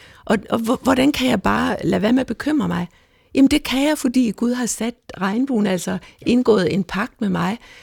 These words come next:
Så på en måde er det, er det en dyb nødvendighed. Og så synes jeg også, det er rigtigt, at så kan man,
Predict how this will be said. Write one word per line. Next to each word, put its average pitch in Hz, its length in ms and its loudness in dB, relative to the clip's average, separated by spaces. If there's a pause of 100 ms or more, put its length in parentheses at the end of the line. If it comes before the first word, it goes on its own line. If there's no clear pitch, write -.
Så - 140 0
på 240 140 0
en 226 80 4
måde 247 280 2 (580)
er 247 120 2
det, 226 200 0
er 226 80 0
det 220 120 0
en 214 240 2
dyb 285 200 2
nødvendighed. 196 680 0 (720)
Og - 140 0
så 311 100 4
synes 311 220 2
jeg 320 120 2
også, - 260 0
det 247 60 -2
er 233 80 -6
rigtigt, 233 280 0
at 208 160 0
så 254 100 -2
kan 254 160 0
man, 220 220 0